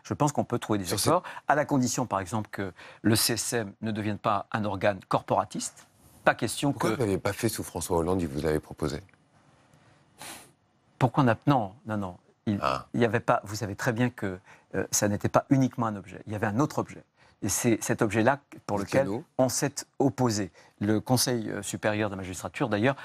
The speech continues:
Speaker 1: avait été approuvé. Ce n'est pas là qu'il y avait eu un, un blocage. C'était sur un, un autre sujet. Donc, pour résumer, euh, ou-, oui, il y a une éventuelle révision, mais ça n'est pas un chèque en blanc. Euh, les conditions sera, seront très claires.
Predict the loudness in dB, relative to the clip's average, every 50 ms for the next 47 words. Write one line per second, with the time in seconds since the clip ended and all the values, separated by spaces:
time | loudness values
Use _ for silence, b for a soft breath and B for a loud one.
0 | B B B 0 2 4 4 4 4 2 2 0 -2 -4 -4 -4 -6 -6 -4 -2
1 | -2 -2 2 2 2 4 2 0 0 0 -2 -2 -2 -4 B B B B B B
2 | B B -2 2 2 2 2 2 4 4 4 4 4 2 0 0 0 0 0 0
3 | -2 -2 0 2 2 0 2 2 -2 -2 -2 -4 -8 -6 -4 -4 -4 -2 0 0
4 | 2 2 2 2 2 0 0 2 2 0 0 -2 -6 -6 -6 -6 -6 -4 -2 -2
5 | -2 -2 B B B B B B 4 4 4 6 4 2 2 0 -2 -2 -2 -2
6 | -4 B B B B B B 2 2 4 4 2 2 2 2 2 4 4 4 4
7 | 6 6 6 4 4 2 0 -2 -2 -2 -2 -4 -4 -4 -6 -4 -4 -6 -8 -8
8 | -8 -6 -4 -4 -2 -2 -2 -2 0 0 -2 -2 0 2 2 4 4 2 0 _
9 | -2 0 0 0 0 0 0 -2 -2 -2 -2 -2 -2 -2 -4 -4 -4 -4 -6 B
10 | B B B B B B 4 6 6 6 4 4 2 0 2 0 -2 -2 -4 -2
11 | -2 -2 -2 _ -8 -8 -6 -4 -4 -2 -2 -2 -2 -2 -2 -4 -4 -6 -10